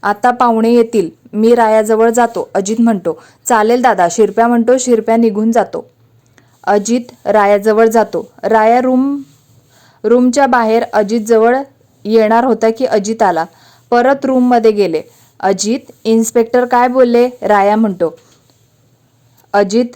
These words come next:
रायाला सगळं सांगतो. "इन्स्पेक्टर चांगले आहे, टीमसोबत बोलले की सांगणार आहे."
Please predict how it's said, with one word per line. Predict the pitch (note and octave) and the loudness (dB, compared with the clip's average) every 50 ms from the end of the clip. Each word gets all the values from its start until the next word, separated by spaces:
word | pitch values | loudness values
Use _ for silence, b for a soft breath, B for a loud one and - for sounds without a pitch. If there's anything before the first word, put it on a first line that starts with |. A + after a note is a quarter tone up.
| _ _ - | _ _ -4
रायाला | G#3 G#3+ G#3+ G#3 G#3 G#3 A3 A#3+ | 0 0 2 2 2 2 0 0
सगळं | A#3 B3 G#3+ G#3 G#3+ A#3 | 0 -2 -2 -2 -2 -2
सांगतो. | A#3 C4 A#3+ G#3 G3 - E3 - - - | -2 -2 -4 -4 -4 -6 -8 -8 -8 -8
"इन्स्पेक्टर | G#3+ G#3+ G#3 - - A#3+ A3+ A3+ - B3 B3+ | -8 -8 -6 -4 -2 -2 -2 -2 -2 -4 -4
चांगले | B3+ B3 C4+ A3+ A3 A3 A#3 | -2 -2 -4 -2 -2 0 0
आहे, | A3+ A3+ A3 G3 D#3+ - B B B B B B B - | 0 0 0 -2 -4 -6 B B B B B B B -2
टीमसोबत | A#3 A#3+ B3+ C4+ B3+ - C4+ B3 A#3 B3+ C4 B3+ B3+ _ _ _ _ _ - | 0 0 0 0 0 -2 -2 0 0 0 -2 -2 -6 _ _ _ _ _ -6
बोलले | G3+ G3 G3+ G3+ G#3 G#3+ A#3+ B3+ | -2 0 0 0 0 0 0 0
की | A#3+ B3 B3+ B3+ | 0 -2 -4 -6
सांगणार | A#3+ - A#3 G#3 G3 G3+ G#3+ A3 | -4 -4 -4 -4 -2 -2 0 0
आहे." | A3+ G#3+ G3 E3+ D3+ | 0 0 -2 -2 -4